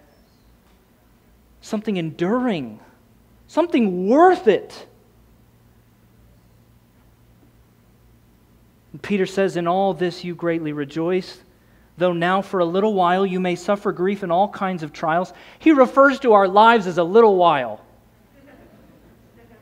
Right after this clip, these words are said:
You're eighty-five years. You're a hundred years. I don't know what kind of technology we're gonna come up with in the next fifty. You're a hundred and thirty years. It's a little while.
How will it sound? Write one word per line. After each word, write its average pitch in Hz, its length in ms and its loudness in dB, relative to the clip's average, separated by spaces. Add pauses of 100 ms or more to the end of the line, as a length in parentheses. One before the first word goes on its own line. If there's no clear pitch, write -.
(520)
You're 233 240 4
eighty-five 226 840 8
years. 165 640 2 (240)
You're 226 160 2
a 220 40 4
hundred 240 380 4
years. 180 600 2 (380)
I 214 80 8
don't 247 80 8
know 240 80 6
what 220 120 6
kind 214 120 2
of 180 60 -4
technology 202 480 2
we're 202 120 0
gonna 196 100 -6
come 196 160 -2
up 190 120 -2
with 190 120 -4
in 190 80 -6
the 185 80 -6
next 185 220 -6
fifty. 180 220 -10
You're 214 180 6
a 233 40 8
hundred 240 320 4
and 214 140 -4
thirty 214 260 2
years. 175 560 -2 (1080)
It's - 100 -6
a 208 40 6
little 226 400 6
while. 165 520 4